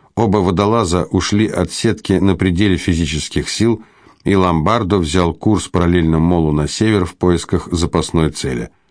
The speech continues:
И тут разверзся ад.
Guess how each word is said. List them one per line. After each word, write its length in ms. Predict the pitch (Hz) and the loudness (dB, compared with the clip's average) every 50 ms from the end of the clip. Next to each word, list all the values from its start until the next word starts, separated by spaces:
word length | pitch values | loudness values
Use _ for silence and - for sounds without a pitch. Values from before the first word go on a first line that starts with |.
| _ _ _ _ _ _ _ _ _ _ _ _ _ - | _ _ _ _ _ _ _ _ _ _ _ _ _ -4
И 120 | 76 90 | -2 -2
тут 300 | 85 - 165 170 - - | 0 0 0 -2 -2 -2
разверзся 760 | - 98 107 107 87 87 113 139 143 117 - - - - - - - | 0 0 2 2 2 2 0 0 0 -2 -4 -4 -4 -4 -4 -2 -2
ад. 320 | 107 95 71 - - | -2 -2 -2 -4 -8